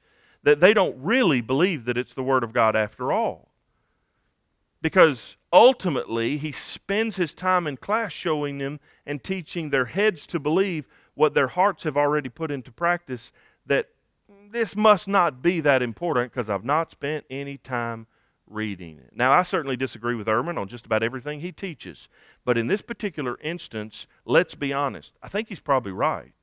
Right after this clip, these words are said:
If you believe God's Word is true, the proof of you believing that is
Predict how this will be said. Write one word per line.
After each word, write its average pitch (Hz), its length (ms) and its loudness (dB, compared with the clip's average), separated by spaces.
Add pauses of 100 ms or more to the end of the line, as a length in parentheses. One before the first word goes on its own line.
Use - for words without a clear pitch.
(760)
If 143 180 -4
you 214 120 0
believe 185 340 4
God's 165 260 6
Word 165 240 0
is 123 160 -6
true, 151 520 0 (340)
the 131 120 -2
proof - 800 -2
of 135 160 0
you 165 160 -4
believing 143 600 0
that 127 260 0
is 139 220 -8